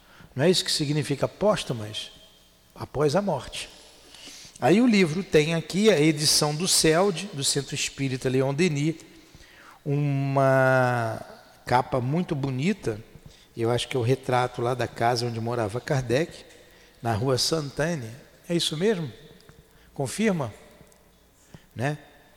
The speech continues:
Na, na, em Paris, tá aqui. E na orelhinha tá o retrato do nosso Kardec, tá bonito aqui o Kardec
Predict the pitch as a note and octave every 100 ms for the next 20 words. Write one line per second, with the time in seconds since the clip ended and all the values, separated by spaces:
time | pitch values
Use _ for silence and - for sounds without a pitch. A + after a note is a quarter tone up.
0 | _ - A2+ B2+ B2+ A#2+ G#2 F#2+ - -
1 | _ _ _ _ _ _ _ _ A#2+ A#2+
2 | B2+ C3 C#3+ D3+ D3 F#3+ G#3+ - - -
3 | - - - _ G#2+ A#2 - - F#3 -
4 | - - - _ _ - _ _ _ -
5 | - _ - - A2 A2+ C3+ D#3 - -
6 | _ _ _ _ _ _ _ - - D3+
7 | D3 D3+ D#3+ D#3+ D3+ F#3 G#3 A3+ A3 -
8 | - - - - - C#3 C3+ D3 D3+ C3+
9 | C3 - B2 C3+ B2+ A#2+ C#3+ - C#3 B2
10 | C#3 F#3+ - C#3+ C3 D#3 D#3 A3 C#3 -
11 | F3+ - A2 A2+ E3+ -